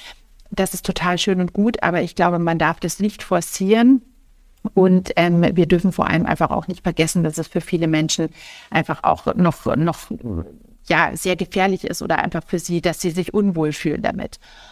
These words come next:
Und, ähm, ich glaub, wirklich Hybrid Default mitzudenken bei allen Events, bei allen Veranstaltungen, die man macht,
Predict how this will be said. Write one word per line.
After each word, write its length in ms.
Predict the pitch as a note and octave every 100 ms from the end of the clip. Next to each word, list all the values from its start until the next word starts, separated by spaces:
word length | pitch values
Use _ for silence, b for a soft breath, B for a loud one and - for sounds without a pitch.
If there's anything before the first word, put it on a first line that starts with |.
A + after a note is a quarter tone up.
| b
Und, 340 | - F3 E3 -
ähm, 180 | - E3
ich 160 | -
glaub, 280 | - D#3+ -
wirklich 360 | F#3+ G3+ G#3 -
Hybrid 640 | F3+ F#3 F#3+ A3 - F3+ -
Default 600 | F#3+ - F3+ F#3 F#3 -
mitzudenken 840 | F#3 G3 - F#3+ D#3+ E3 E3 F3+
bei 260 | D#3+ D#3 -
allen 440 | E3 F3 F3 E3+
Events, 360 | E3+ E3 E3+ -
bei 140 | -
allen 240 | - D#3+
Veranstaltungen, 880 | E3 - - F3 - D#3+ D#3+ E3+ D#3+
die 120 | D#3+
man 200 | E3+ D#3
macht, 360 | D3+ D3 - -